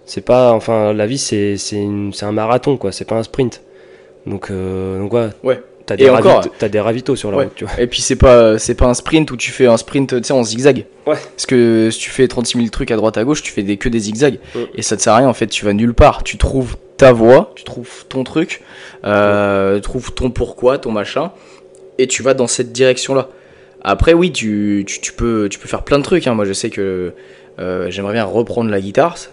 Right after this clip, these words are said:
Speaker 2: parce que j'ai,
Speaker 1: Ouais.
Speaker 2: j'ai pas eu tout le temps, mais, euh, un jour, j'aurai plus de temps et j'aimerais reprendre la guitare.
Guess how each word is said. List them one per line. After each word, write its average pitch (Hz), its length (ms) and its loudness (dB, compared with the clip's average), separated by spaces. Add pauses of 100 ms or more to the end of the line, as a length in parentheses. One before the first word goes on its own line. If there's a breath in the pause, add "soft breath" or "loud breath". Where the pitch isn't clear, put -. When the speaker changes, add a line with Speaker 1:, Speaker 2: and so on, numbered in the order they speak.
(160)
Speaker 2:
parce 98 160 -16
que 98 60 -14
j'ai, 98 120 -12
Speaker 1:
Ouais. 123 140 -6
Speaker 2:
j'ai 92 140 -12
pas 113 120 -6
eu 101 60 -6
tout - 180 -12
le 98 60 -10
temps, 165 180 2
mais, 101 200 -2
euh, 85 60 -8 (260)
un 98 100 -6
jour, 107 200 -6
j'aurai 90 200 -6
plus 110 180 -10
de 98 120 -2
temps 139 220 -4
et 110 60 -4
j'aimerais 87 260 -8
reprendre 90 340 -8
la 85 100 -10
guitare. 107 380 -4